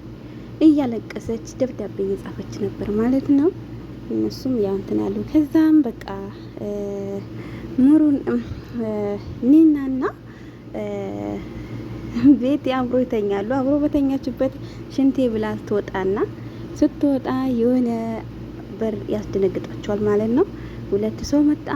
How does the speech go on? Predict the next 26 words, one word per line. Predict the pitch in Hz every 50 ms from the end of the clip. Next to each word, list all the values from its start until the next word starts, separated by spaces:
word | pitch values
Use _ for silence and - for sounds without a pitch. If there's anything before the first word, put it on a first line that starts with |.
| 294
ምናምን | 285 262 226 214 208 208 214 208 214 220
እያለች | 208 202 220 226 240 240 240 247 240 - - - 254 254 247 247 247
ቤቲ | 233 - 208 196 196 - - 214 208 202
በጣም | 208 226 - - 294 311 302 277
ጨዋታዋ | 285 - - 226 226 - - - 214 214
ምኑ | 214 208 202 208 208 208 214 220 - - 226 - - - - - - -
እንትን | 269 294 294 302 - - - 262
እያለች | 226 202 202 214 214 202 214 220 - - -
ነበር፣ | 214 208 190 - 277 302 -
እየቀ-፣ | 269 214 214 202 170 - - - 202 190 190 190 190 196
እየጮኸች | 190 214 220 240 233 - - 226 220 208 - - - -
ነበር። | 208 190 - - 262 311 - - - - - - - - - - -
ከዛ | - - 233 208 - 269 269 277 285 294 294
ኒና | 277 262 254 240 240 240 240
ደግሞ | 233 240 247 247 262 269 277
«ቤቲ፣ | 254 - 330 370 381 - - 349 349 349
ቤቲ» | - 302 311 302 - 302 285
እያለች | 269 247 247 240 233 226 240 - -
ትፈልጋት | - - - 226 196 190 190 - 190 - - -
ነበር። | 214 196 - - - 294 - - - - - - - - - - -
ያው | 202 196 196 202 202 - - - - - - - - - - - - - - 190 190
በጣም | 208 220 - - 240
ነው | 226 208 196
እንትን | 202 - - 196 214
የምትለው። | 214 208 202 190 - - 196 226 277 392 - - - - - - - - - - - - - - - - - - - -
ስለዚህ፣ | - - 285 262 269 277 269 247 254 285 381